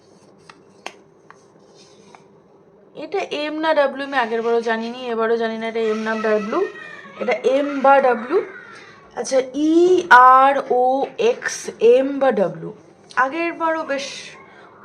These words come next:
অদ্ভুত অদ্ভুত এসছিল, যেটা থেকে কি করে মানে নাম হবে আমি জানতাম না, কিন্তু রক্সি হতে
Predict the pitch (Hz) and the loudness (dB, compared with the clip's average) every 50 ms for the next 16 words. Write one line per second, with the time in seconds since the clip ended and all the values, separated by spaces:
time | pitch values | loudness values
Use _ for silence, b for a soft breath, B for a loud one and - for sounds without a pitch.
0 | 226 240 240 247 247 269 269 262 254 254 269 226 - - - - 220 226 220 - | -2 -2 -2 -4 -2 -2 -2 -2 -2 -4 -8 -10 -12 -12 -6 -6 -6 -6 -6 -10
1 | - 247 247 240 240 226 233 226 233 226 233 226 226 240 240 233 240 240 214 - | -10 -6 -2 -2 -2 -2 -2 -4 -2 -4 -4 -6 -6 -10 -12 -12 -14 -16 -6 -4
2 | 240 233 240 240 240 220 - - B B B B B B B B _ 220 220 220 | -2 0 0 0 0 -2 -4 -8 B B B B B B B B _ -10 -8 -6
3 | 220 220 214 214 208 208 208 202 202 - - - - 220 226 233 233 220 220 226 | -4 -4 -4 -4 -4 -4 -6 -8 -10 -12 -18 -14 -10 -8 -6 -2 0 0 0 0
4 | 233 233 233 233 233 226 226 226 - - 202 - 214 220 214 202 220 220 214 220 | 0 -4 -6 -8 -10 -10 -12 -14 -16 -20 -20 -14 -10 -8 -6 -4 -4 -4 -4 -6
5 | 214 214 208 196 190 196 196 208 202 202 202 247 320 311 - 240 226 208 233 240 | -6 -6 -6 -6 -6 -6 -8 -6 -6 -6 -6 -6 -8 -10 -10 -12 -10 -8 -8 -10
6 | 240 233 B B B B B B B B B B - 226 240 262 277 277 277 - | -10 -12 B B B B B B B B B B -12 0 4 4 4 4 2 -6
7 | - - - 370 370 349 320 - 254 | -14 -10 -8 -6 -4 -4 -6 -6 -8